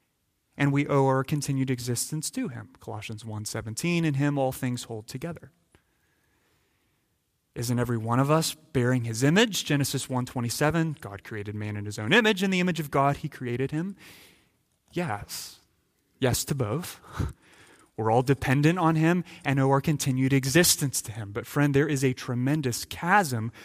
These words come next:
between being dependent on God and owing your very existence to God and being known as a child of God, calling him your father.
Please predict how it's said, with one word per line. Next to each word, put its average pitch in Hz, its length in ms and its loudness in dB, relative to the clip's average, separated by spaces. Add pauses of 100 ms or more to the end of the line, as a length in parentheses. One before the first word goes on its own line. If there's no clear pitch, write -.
(140)
between 139 420 2
being 123 200 2
dependent 151 580 0
on 117 160 -6
God 101 360 -8 (260)
and 127 160 -4
owing 135 280 4
your 117 120 0
very 113 260 0
existence 131 680 0
to 127 120 -8
God 110 320 -2 (240)
and 120 160 -4
being 117 200 0
known 110 180 -2
as 107 120 -6
a 107 60 -6
child 104 560 -6
of 87 100 -18
God, - 460 -12 (1300)
calling 127 360 0
him 117 140 -4
your 104 120 -8
father. 113 680 -10